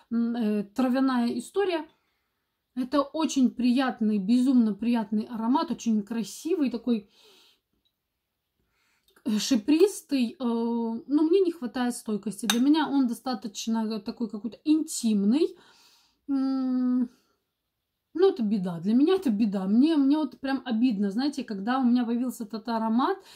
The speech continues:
и я начала им пользоваться, я даже сначала не поверила. Мне всегда казалось, что аромат от Шанель, ну, вот они автоматом должны быть супер там стойкими и так далее.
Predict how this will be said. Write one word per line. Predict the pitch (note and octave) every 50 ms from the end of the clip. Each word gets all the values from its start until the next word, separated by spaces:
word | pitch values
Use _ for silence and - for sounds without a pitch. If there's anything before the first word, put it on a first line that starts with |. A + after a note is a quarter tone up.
| - - - - - -
и | B3+
я | B3 C4
начала | B3+ B3+ B3 - A#3+ B3 A#3+
им | A#3+ A#3 A3+
пользоваться, | G#3 B3+ D4+ F#4 G4 E4+ C#4 A#3+ - B3
я | A3+
даже | A3 A#3+ A#3 A3
сначала | - - - A#3+ A3+
не | A#3 A#3+ A#3
поверила. | G#3 A#3+ A#3+ A3 B3 D4 G4 G4 E4 C4 B3
Мне | A#3 B3 C#4+
всегда | C#4+ - - A#3 A#3 C4
казалось, | B3+ - A#3 A3 B3+ D4 E4 E4 C#4+ -
что | - A#3 A3
аромат | A3 A3+ A#3+ B3 A#3 -
от | G#3+ -
Шанель, | - - A3 A3 A3+ C4+ D#4 E4+ E4+ D4
ну, | B3 A#3+ A#3
вот | A#3 A3 A#3
они | A3 A#3+ B3
автоматом | A#3 - _ - A3+ A3+ B3 C#4+ C4 C#4 A#3+ G#3+
должны | G#3+ G3+ G3+ A#3 B3
быть | A3 A3+ G#3 -
супер | - A3+ G#3 A3+ A3+
там | - _ A3 G3+ F#3+
стойкими | - - C#4+ D#4 E4 - - B3+ A#3+ C4
и | A#3+
так | - B3 G#3+ G3+
далее. | G3 G#3 G3 F#3+ F#3+